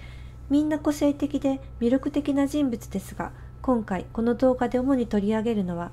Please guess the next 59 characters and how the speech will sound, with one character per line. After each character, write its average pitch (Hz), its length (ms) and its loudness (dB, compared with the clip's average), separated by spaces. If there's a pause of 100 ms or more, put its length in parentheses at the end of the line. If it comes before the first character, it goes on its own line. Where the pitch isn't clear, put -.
お 208 100 2
じ 285 160 2
い 262 80 2
ち 202 140 -2
ゃ 180 40 0
ん 160 120 -6
の 165 120 -8
石 - 200 -4
田 175 160 -4
で 175 160 -4
す。 - 240 -16 (580)
次 277 260 0
に、 196 240 2 (160)
コ 320 100 4
ッ 320 100 -2
コ 240 100 4
の 196 100 4
ク 202 140 -4
ラ 226 120 2
ス 247 140 -6
メ 240 160 2
イ 208 60 -2
ト。 - 160 -6 (760)
主 302 200 4
に 240 120 4
取 208 240 0
り 214 60 4
上 208 80 2
げ 220 140 -4
た 233 160 0
い 202 80 2
の 180 160 -2
は、 170 160 -6 (280)
こ 294 120 4
と 285 100 4
こ 220 160 0
の 180 140 -2
幼 262 400 2
馴 269 340 -2
染 180 140 -4
の 175 240 -6
ポ 202 100 2
ッ 196 40 2
サ 233 280 0
ン、 190 60 -4 (580)
美 220 80 -2
少 294 260 4
女 208 140 0
で 180 260 -6
知 - 120 -10
的 254 260 0
な 247 180 0
幸 - 240 2
田 247 140 0
め 233 120 0
ぐ 233 120 0
み 226 140 -2
さ 214 180 -2
ん、 202 60 -4